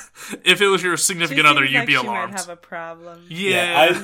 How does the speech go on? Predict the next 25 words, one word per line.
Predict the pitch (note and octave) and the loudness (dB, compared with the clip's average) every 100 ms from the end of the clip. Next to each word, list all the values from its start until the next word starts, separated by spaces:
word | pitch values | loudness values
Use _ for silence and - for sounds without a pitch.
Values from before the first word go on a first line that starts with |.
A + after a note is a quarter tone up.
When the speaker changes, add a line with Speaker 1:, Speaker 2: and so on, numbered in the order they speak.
| F#3+ | 2
Speaker 3:
I, | |
I | |
would | E4 F4+ | 4 2
Speaker 2:
Yeah. | |
Speaker 3:
feel | - E3 D3+ C3+ | 0 0 2 0
confident | C#3+ B2+ B2+ A#2+ A2 | -2 -4 -4 -8 -10
saying | B2 G#2+ G#2+ | -10 -10 -12
she's | - A#2 | -14 -12
an | A2 G2+ | -12 -12
alcoholic. | G2 B2 G#2+ G#2+ G#2 - | -10 -10 -10 -10 -10 -12
Speaker 1:
<laughs> | - - - E4 C#4+ C#4 - B3+ C4+ C4+ C4+ - B3 - - - - - - - _ C#3 | 0 2 4 2 4 2 4 0 2 -2 -4 -8 -8 -12 -14 -16 -16 -18 -20 -20 _ -2
Um, | C#3 C#3 | 0 4
Speaker 3:
Most | G3 G3 | 2 2
of | F#3+ | 0
the | D#3 | 0
plot | C#3+ D3+ C#3 C3+ | -2 2 2 2
<laughs> | C3 C3 - - | -2 -4 -6 -10
revolves | D3 C#3 C3 A#2 | -2 0 0 -2
around | C3+ B2+ B2 B2 | -4 -4 -6 -8
dealing | B2+ A#2+ A#2 | -10 -10 -12
with | A#2+ A2+ | -14 -14
her | A#2+ A2 | -16 -14
hangover, | A#2 A2 G#2 G#2 G#2+ G#2+ | -14 -14 -16 -14 -16 -16
so. | - A#2 A2 A2 _ _ | -12 -12 -12 -16 _ _
Speaker 1:
Th-, | E3+ | -8